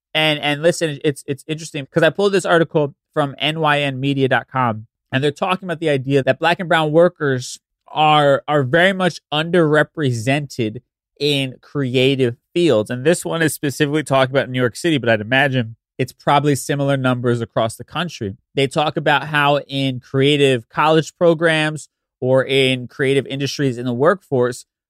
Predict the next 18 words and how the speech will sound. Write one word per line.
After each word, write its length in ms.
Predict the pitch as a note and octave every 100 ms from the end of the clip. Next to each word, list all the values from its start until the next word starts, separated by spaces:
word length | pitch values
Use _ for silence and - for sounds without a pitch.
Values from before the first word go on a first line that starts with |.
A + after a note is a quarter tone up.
| _
Black 240 | C#3 D3 F#3+
and 80 |
brown 240 | D#3 D3+ D3+
people 500 | - D3 D#3 C#3+ - _ _ _
are 220 | B2+ C3 _
underrepresented. 1160 | C3+ C#3 C#3+ C3+ B2 B2+ C3 A#2 E3+ F3+ F#2+ A#2 _ _ -
They 160 | C#3 C#3+
go 100 | D#3
on 140 | D#3
to 80 | D3
say 240 | E3 D3+
that 180 | D3 C3
while 140 | C3+
Black 340 | B2+ D3+ F#3 F#3
workers 340 | D#3+ D#3 D3+ C3+
make 240 | C#3 C#3+
up 80 | C#3+
about 300 | C3 B2+